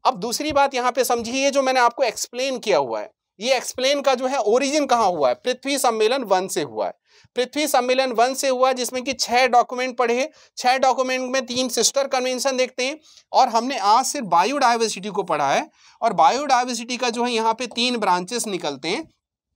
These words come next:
नागोया, कार्टाजिना और आइची लक्ष्य, और यही एग्जाम में पूछा जाता है। ठीक है,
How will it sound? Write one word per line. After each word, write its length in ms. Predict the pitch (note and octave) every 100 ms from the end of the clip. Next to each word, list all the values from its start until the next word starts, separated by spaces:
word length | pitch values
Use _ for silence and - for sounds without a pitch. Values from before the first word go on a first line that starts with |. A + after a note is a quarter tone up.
| _ -
नागोया, 440 | C#3 D#3+ E3+ G3+ A#3+
कार्टाजिना 520 | G#3+ E3 G3 F3+ G3
और 120 | B3+
आइची 320 | E3 D#3+ G#3+
लक्ष्य, 360 | E3 - - A#2+ _ _ -
और 120 | G#3+
यही 220 | G#3+ A#3 C4+
एग्जाम 320 | G3 G#3 A3
में 100 | C4+
पूछा 420 | D4 D4+ - D#4
जाता 340 | A3 D#3 B2
है। 80 | A2
ठीक 300 | - C4+
है, 80 | A3